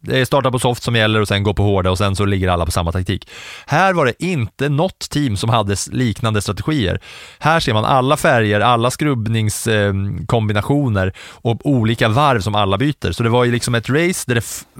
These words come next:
f-, var folk i depån i princip hela tiden. Och det var ju mycket roligare än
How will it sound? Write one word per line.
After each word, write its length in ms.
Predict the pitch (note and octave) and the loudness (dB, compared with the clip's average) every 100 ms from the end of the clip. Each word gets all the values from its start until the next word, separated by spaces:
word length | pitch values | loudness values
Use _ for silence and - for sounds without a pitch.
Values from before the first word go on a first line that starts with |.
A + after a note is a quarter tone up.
| B2+ | -14
f-, 180 | - C#3 | -10 -2
var 160 | C3 | -2
folk 260 | B2 B2 A#2 | 0 -2 -2
i 40 | |
depån 520 | A#2+ A#2 G3 B2+ G2+ G#2 _ _ _ - | -4 0 0 0 -2 -6 _ _ _ -6
i 180 | E3+ F3 | -4 -4
princip 400 | - B2 A2 F2+ | -2 -2 -2 -2
hela 380 | A#2+ A2 F#2+ F#2 | -2 0 0 0
tiden. 440 | E3 D#3+ E2+ F#2+ - - - - - _ _ C3 | -2 -4 -6 -8 -12 -20 -20 -20 -20 _ _ -2
Och 100 | B2+ | 0
det 60 | |
var 120 | A#2+ | 2
ju 60 | B2+ | 2
mycket 360 | C3+ B2+ - F#3 | 0 -2 -2 0
roligare 380 | D3 A#2+ A#2 | 2 2 2
än 380 | A2+ A2+ G#2+ G#2 | 2 0 0 -2